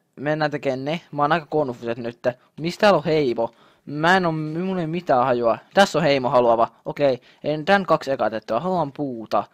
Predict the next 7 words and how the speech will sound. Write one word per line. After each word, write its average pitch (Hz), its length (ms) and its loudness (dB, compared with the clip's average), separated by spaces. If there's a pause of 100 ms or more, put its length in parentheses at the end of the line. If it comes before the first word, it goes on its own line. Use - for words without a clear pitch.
(480)
Tuhat 190 420 2
pölkkyä 127 760 0 (340)
ja, 123 400 6 (1160)
öm, 135 420 4 (2000)
tahtoisin 175 440 4
tuhat 180 320 2
nahkaa. 143 680 2